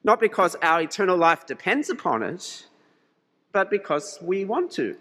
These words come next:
because our hearts have been changed by God's Holy Spirit. And Paul explains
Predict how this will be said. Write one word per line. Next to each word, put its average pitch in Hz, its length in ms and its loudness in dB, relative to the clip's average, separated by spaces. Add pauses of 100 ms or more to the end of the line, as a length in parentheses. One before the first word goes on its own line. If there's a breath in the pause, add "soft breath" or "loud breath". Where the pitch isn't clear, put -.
(680)
because 175 320 -2
our 160 140 4
hearts - 380 -4
have - 140 -10
been 120 220 -6
changed - 720 -12 (720)
by 147 140 0
God's 120 340 -2
Holy 107 260 -4
Spirit. - 640 -8 (1080 soft breath)
And 226 160 2
Paul 403 180 0
explains 214 840 -4